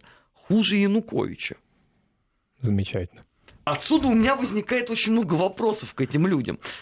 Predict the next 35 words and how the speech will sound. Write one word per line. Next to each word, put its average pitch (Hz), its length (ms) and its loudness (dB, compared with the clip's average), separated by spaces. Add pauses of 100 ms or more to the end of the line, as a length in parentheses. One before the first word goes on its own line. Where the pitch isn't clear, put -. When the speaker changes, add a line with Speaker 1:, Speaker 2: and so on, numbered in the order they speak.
(120)
Speaker 1:
То 185 100 0
есть, - 160 -2
когда 170 420 0
им 147 400 -2 (280)
в - 40 -20
две 139 120 0
тысячи 220 240 -2
четырнадцатом 190 500 0
году 127 440 -2 (360)
мы 160 120 2
говорили 185 440 2
о 143 80 2
том: 139 220 -4
«Послушайте, 143 540 -4
вы 165 140 0
все 185 220 0
очень 180 280 -2
плохо 175 320 -2
учили 147 380 -2
историю, 110 500 0
ладно, 127 460 -2 (580)
а, 98 520 -2
это 170 260 -2
ваши 156 340 -4
трудности, 85 560 -8
Булгакова 156 720 -2
вы 160 100 6
там 151 220 -2
читать 151 320 -4
не 143 100 -6
хотите, 131 540 -8 (260)
ладно, 113 520 -2 (760)
живите 170 500 0
с - 140 -10
этим». - 280 -8